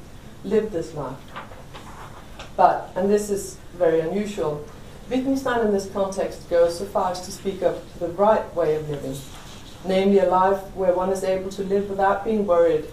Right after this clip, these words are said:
about this type of considerations. "We should be able to see," he tells us,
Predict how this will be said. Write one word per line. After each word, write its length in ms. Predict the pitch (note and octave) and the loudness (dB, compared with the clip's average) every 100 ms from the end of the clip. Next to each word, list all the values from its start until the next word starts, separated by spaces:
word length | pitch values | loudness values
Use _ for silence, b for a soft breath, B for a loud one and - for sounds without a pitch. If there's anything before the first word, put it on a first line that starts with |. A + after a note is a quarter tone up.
| - | -10
about 380 | F#3 E3+ D#3 - | 0 2 2 -2
this 220 | E3 - | -8 -4
type 280 | E3 D3+ - | -2 -2 -6
of 140 | - | -12
considerations. 960 | E3+ - D#3+ D#3+ F3 F3 - - - - - - - B B B B B B - | -10 -10 -4 0 0 -2 -10 -14 -16 -18 -18 -18 -18 B B B B B B -8
"We 100 | G#3+ | -6
should 320 | - C#4 - | 0 2 2
be 120 | C4+ | 6
able 260 | A3 A#3+ A3+ | 8 8 6
to 160 | - D3 | 0 -6
see," 400 | - C#3 F3 G3+ - | -6 -4 -6 -6 -8
he 120 | G3 G3 | -6 -2
tells 300 | F3+ E3+ G3 | 0 2 0
us, 220 | G3 | -2